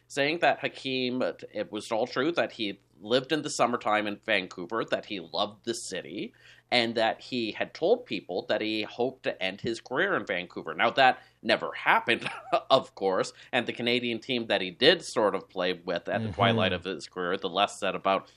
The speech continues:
Speaker 1: how he did there, the better. Uh, but this isn't the only, you know, over the course of the Grizzlies' history, there were a lot of connections with the Rockets. There was, of course, the Steve Francis trade.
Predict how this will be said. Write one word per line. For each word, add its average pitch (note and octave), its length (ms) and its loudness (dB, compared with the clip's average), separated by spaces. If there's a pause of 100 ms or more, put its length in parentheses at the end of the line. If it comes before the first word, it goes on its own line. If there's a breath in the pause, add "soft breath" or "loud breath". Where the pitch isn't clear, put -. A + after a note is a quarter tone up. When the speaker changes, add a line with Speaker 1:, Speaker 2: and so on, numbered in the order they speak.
Speaker 1:
how G2+ 140 2
he G2 100 0
did G2+ 260 -2
there, F#2+ 200 2
the F2 140 -8
better. G2+ 440 2 (300 soft breath)
Uh, C3 340 6 (540 loud breath)
but E3+ 140 4
this C4+ 220 4
isn't D4+ 240 0
the D#3 120 2
only, E3 380 4 (140)
you E3 120 4
know, G#2+ 120 6
over D3 260 2
the - 100 -4
course G3 520 0
of B2+ 140 0
the A#2 80 -6
Grizzlies' B2 420 -4
history, D#3+ 300 -4
there D3+ 180 2
were G3+ 160 -2
a E3+ 60 0
lot A#2 280 6
of C#3 120 -4
connections A#2+ 600 -6
with F#2+ 340 -4
the A2+ 100 -4
Rockets. A2+ 560 0
There G2+ 120 -2
was, F#2+ 180 -4
of - 100 -14
course, G#2+ 220 -2
the F#2 120 -16
Steve A#2 340 -6
Francis A#2 520 0
trade. D#3+ 520 2